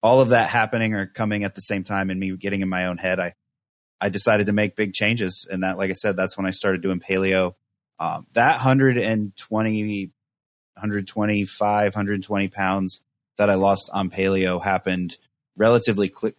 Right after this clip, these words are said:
quickly within a year's time frame. But I, the diet that I came from was, was garbage. Even someone who eats a standard American diet would look at the way that I was eating and say that that was awful.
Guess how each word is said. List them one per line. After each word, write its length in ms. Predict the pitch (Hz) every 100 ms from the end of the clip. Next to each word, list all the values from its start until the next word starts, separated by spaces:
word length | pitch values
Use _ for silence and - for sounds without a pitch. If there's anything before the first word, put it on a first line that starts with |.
| _
quickly 400 | 117 107 98 92
within 420 | 92 101 101 92
a 60 | 98
year's 600 | 92 101 101 92 90 - -
time 260 | 101 95
frame. 300 | - 95 92
But 180 | 92 92
I, 460 | 98 107 110 104 95 _ _ _ _
the 140 | 185 220
diet 340 | 123 131 135
that 120 | 131
I 80 | 104
came 280 | - 120 107
from 360 | 104 92 90 87
was, 460 | 90 92 85 - - _ _ _ 101 - _ -
was 180 | 101 87
garbage. 440 | 113 107 95 -
Even 260 | 131 135 147
someone 300 | 156 147 139
who 120 | 127 -
eats 240 | 120 120
a 80 | 117
standard 420 | - 110 104 104
American 460 | 101 101 95 95 92
diet 420 | 92 92 90 - _ _ _ -
would 200 | 101 95
look 180 | 101
at 160 | 101 -
the 80 | 98
way 260 | 98 98
that 160 | 95 95
I 120 | 92 92
was 200 | 90 87
eating 380 | 92 87 85 - _
and 160 | 87 85
say 240 | 98 90
that 320 | 87 85 -
that 160 | 90 82
was 140 | 82
awful. 440 | 69 76 - 69